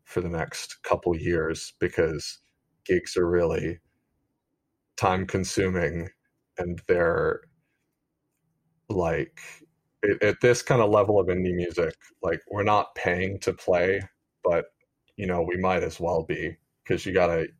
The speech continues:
you know, pay for the taxi and, and then, you know, um, you're lugging all your equipment around. And you're staying for all the other acts 'cause, you know, I make,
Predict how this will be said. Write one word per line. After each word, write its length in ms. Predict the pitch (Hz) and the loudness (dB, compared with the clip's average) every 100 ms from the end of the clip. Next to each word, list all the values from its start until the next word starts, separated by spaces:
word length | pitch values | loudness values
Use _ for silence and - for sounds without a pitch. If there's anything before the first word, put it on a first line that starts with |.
| _ - | _ -6
you 80 | |
know, 140 | 87 85 | -4 0
pay 200 | 107 92 | 0 2
for 120 | 90 | 0
the 100 | 87 | -2
taxi 440 | 90 82 - 90 80 | 0 0 -2 -4 -4
and, 260 | 80 - - _ - _ _ _ _ - | -4 -8 -14 _ -20 _ _ _ _ -8
and 180 | 90 85 | -6 -4
then, 160 | 82 80 82 - - _ _ _ _ _ _ _ _ _ _ _ _ _ _ - | -4 -6 -10 -14 -16 _ _ _ _ _ _ _ _ _ _ _ _ _ _ -8
you 160 | 92 87 | -6 -4
know, 440 | 71 69 73 - 82 | -2 -2 -2 -4 -4
um, 540 | 78 64 64 64 - - | -4 -4 -8 -10 -12 -4
you're 100 | 110 | 2
lugging 280 | 98 98 92 | 4 4 4
all 180 | 87 90 | 2 0
your 180 | 87 85 | 0 -2
equipment 420 | - - 90 85 | 0 -2 -2 -4
around. 680 | - 80 73 87 90 - - _ _ _ _ _ _ _ _ _ - | -4 -2 -2 -4 -6 -10 -18 _ _ _ _ _ _ _ _ _ -2
And 80 | 110 | 2
you're 100 | 113 | 2
staying 320 | - 120 107 | 6 4 4
for 140 | 92 98 | 4 4
all 140 | 87 | 4
the 120 | 90 | 4
other 220 | 85 82 82 | 4 4 2
acts 380 | 76 76 - | 0 -4 -10
'cause, 260 | - 71 - | -8 -8 -8
you 60 | - | -4
know, 140 | 69 | -2
I 80 | 95 | 0
make, 200 | 98 | 0